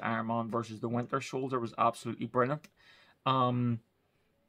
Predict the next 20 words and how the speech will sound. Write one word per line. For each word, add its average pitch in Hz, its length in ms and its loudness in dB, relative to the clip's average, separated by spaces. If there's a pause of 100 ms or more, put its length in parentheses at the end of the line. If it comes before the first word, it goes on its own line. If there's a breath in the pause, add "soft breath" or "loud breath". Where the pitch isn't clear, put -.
(160)
and 127 120 2
obviously 120 380 4
led 113 280 4
on 117 200 2
to, 113 140 -6
like, 113 160 0
the - 60 -6
split, - 460 -2
which - 260 -12
was 110 120 -8
to 110 80 -8
come 113 240 -6
in 113 80 0
other 120 200 2
movies. 143 540 -4 (420 soft breath)
Um, 120 480 2 (500 soft breath)
Captain 131 280 -2
America, 117 540 4
Civil 117 400 -2
War, 113 360 0